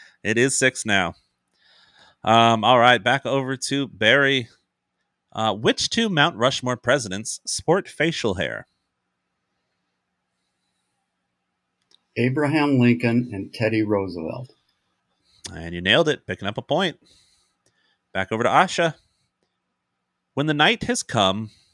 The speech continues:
Speaker 1: and the land is dark are the first two lines in what classic nineteen sixty-one song?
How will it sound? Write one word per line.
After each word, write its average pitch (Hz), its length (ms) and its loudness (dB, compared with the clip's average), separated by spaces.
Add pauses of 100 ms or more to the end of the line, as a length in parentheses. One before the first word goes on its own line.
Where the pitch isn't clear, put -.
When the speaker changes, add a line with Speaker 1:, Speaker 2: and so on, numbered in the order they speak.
(1040)
Speaker 1:
and 151 200 -2
the 185 60 -2
land 143 320 2
is 139 160 -2
dark 90 440 -2 (760)
are 117 100 -4
the 123 60 -4
first 202 340 -2
two 254 120 -4
lines 113 380 -2
in 117 140 -4
what 127 300 0
classic 123 480 -2
nineteen 139 400 -6
sixty-one 104 640 -8
song? 85 420 -8